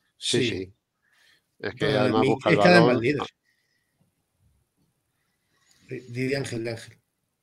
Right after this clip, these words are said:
Speaker 1: No, pues eso, que además que pide el balón al fi-, eh, en las últimas posesiones, eh, me parece que mete un triple de la esquina, ¿no? Que quiero recordar también.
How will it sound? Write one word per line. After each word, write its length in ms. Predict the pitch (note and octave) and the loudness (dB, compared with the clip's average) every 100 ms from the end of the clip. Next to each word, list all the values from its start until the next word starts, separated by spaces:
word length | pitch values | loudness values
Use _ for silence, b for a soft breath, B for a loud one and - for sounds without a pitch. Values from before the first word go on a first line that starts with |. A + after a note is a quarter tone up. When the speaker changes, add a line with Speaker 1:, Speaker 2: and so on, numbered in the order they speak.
| _ _ | _ _
Speaker 1:
No, 180 | A2 B2+ | 0 0
pues 180 | A2+ - | 0 -4
eso, 160 | A2 A#2 | -6 -6
que 120 | F#2 | -6
además 300 | E2 F2 F2+ | -8 -8 -10
que 240 | G#2+ G2+ G2 | -8 -8 -6
pide 220 | A2+ G2+ | -4 -4
el 60 | |
balón 280 | F#2 F#2 F#2+ | -4 -4 -4
al 100 | F#2+ | -4
fi-, 120 | - - | -6 -8
eh, 260 | F#2+ F#2 F#2 | -6 -4 -4
en 80 | |
las 160 | F2+ F2 | -6 -8
últimas 280 | G2 G2 F2 | -8 -8 -6
posesiones, 840 | - F2 - A2+ B2 A2+ B2+ B2+ | -8 -10 -8 -4 -2 -2 -4 -6
eh, 560 | G#2+ F2+ E2+ E2+ E2+ E2+ - - - | -8 -10 -12 -12 -14 -14 -18 -20 -18
me 140 | - F#2 | -10 -6
parece 300 | F#2 F#2 F2+ | -6 -4 -4
que 120 | F2+ | -4
mete 220 | F2+ F2+ | -6 -8
un 60 | F2 | -10
triple 300 | E2+ F#2+ E2+ | -10 -10 -8
de 40 | E2+ | -6
la 80 | E2 | -8
esquina, 360 | - C3 A2 | 0 2 2
¿no? 140 | A2 C#3 | 2 -2
Que 260 | A2 F#2 - | -2 -4 -6
quiero 240 | F2 E2+ | -8 -8
recordar 420 | E2+ E2+ G#2+ A2+ - | -8 -6 -4 -4 -6
también. 300 | G2 - | -10 -10